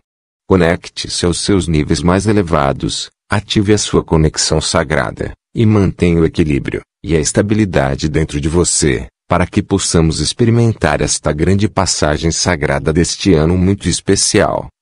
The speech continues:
com graça, facilidade e felicidade, o quanto possível.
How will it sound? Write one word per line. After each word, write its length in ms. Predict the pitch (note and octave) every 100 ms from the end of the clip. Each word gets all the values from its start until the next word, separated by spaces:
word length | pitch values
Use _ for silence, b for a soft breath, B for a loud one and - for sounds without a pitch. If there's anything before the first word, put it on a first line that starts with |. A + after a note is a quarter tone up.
| _
com 220 | A2 A2+
graça, 540 | E2 C2 - - - - _
facilidade 1000 | - - G2 - B2 B2 E2+ D2 D2 C#2 G2+
e 20 |
felicidade, 1000 | - G2 F#2+ - F2 D2 B1+ - - - _ _
o 100 | F#2+
quanto 340 | - F2+ F#2 G2+
possível. 720 | - F2+ - D#2+ - - -